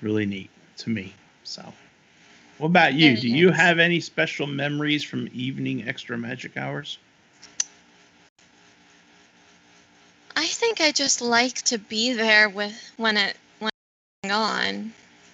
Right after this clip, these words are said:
Speaker 1: Yeah.
Speaker 2: Yep. And then, of course, there are the fireworks shows.
Speaker 1: True. The fireworks, the fireworks at nine o'clock at Epcot,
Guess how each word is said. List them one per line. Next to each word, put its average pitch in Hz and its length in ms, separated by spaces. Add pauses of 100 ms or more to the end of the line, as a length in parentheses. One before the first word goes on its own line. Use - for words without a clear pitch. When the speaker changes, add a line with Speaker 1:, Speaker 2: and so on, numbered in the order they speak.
(140)
Speaker 1:
Yeah. 101 260 (1700)
Speaker 2:
Yep. 254 300 (400)
And 247 160
then, 277 100
of 262 120
course, 247 260
there 233 180
are 220 100
the 214 60
fireworks 202 520
shows. 196 480 (800)
Speaker 1:
True. 113 440 (1080)
The 143 120
fireworks, 127 840 (800)
the - 100
fireworks 127 640
at 113 160
nine 113 260
o'clock 123 580 (220)
at 113 180
Epcot, 139 600